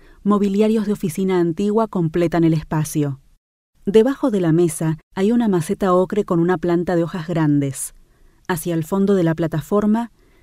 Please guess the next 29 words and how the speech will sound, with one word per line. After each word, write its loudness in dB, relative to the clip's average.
se 2
extiende 0
una 2
pared 0
marrón 0
con 0
aberturas 0
corredizas -2
en 2
el 6
medio. 2
Estas -2
aberturas 0
o 0
mamparas 0
tienen 2
figuras -2
geométricas -2
y -10
circulares 0
que 0
combinan 0
los -4
tonos 2
amarillos, 0
naranjas, 0
verdes 0
y 2
marrones, 2